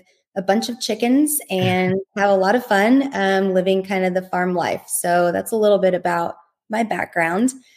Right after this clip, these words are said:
Speaker 1: From a work perspective, I've made the transition from a long career in finance and accounting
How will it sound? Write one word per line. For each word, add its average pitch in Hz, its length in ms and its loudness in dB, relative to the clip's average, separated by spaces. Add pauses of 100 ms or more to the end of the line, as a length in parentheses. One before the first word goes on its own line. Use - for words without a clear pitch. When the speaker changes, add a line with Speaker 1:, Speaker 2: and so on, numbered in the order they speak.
(400)
Speaker 1:
From 254 160 6
a 247 80 6
work 269 260 4
perspective, 226 840 2
I've 190 360 -2
made 196 200 -2
the 208 80 -2
transition 214 640 -4
from 202 340 -2
a 170 80 -4
long 185 340 0
career 196 460 4
in 180 360 -4
finance 175 560 -4
and 214 60 -4
accounting 208 520 -4